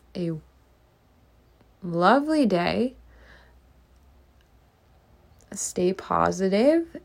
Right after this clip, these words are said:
and I will see you next time on Chatties with Maddie.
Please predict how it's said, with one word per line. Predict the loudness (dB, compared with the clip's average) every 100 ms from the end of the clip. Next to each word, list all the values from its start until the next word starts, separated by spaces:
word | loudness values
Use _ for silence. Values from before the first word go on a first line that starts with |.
| -10
and | -4 -2 -2 -2 -2 -4 -6 -8 -20 -20 -20 -20 -20 -20 -20 -20 -20 -20 -20
I | -10 -6 -2 -2
will | 0 0 2 0 -2 -4
see | -4
you | -2
next | 0 -2 -6
time | -4 -4 -4 -6 -6
on | -4 -4 -4 -6 -10
Chatties | -10 -6 -4 -4 -4
with | -4
Maddie. | -2 -2 -2 -4